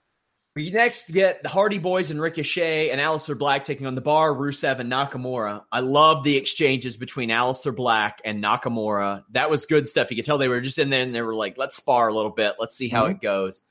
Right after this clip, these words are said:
Speaker 1: Matt Hardy hasn't looked this fast in the ring in a long time. There was some
Speaker 2: Yeah.
Speaker 1: good snap on his leg drop.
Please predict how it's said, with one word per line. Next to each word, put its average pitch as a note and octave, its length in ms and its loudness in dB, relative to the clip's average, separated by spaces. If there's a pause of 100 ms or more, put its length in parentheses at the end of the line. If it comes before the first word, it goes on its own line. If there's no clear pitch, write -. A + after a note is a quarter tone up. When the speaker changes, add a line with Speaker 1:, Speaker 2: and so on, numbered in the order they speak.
(560)
Speaker 1:
Matt E3+ 200 2
Hardy F3+ 340 6
hasn't D3 300 2
looked D#3+ 240 2
this D#3 180 2
fast D#3 340 0
in D3+ 60 -6
the B2+ 80 -4
ring C#3+ 240 0
in C3+ 100 0
a A2+ 60 0
long D3 340 4
time. D#3 380 2
There C#3+ 100 2
was C3 120 -4
some G#2 100 -6
Speaker 2:
Yeah. G2+ 60 -6
Speaker 1:
good C#3+ 160 4
snap C#3+ 420 -2
on C3+ 80 -4
his G#2 160 -8
leg B2 260 -2
drop. D#3+ 400 0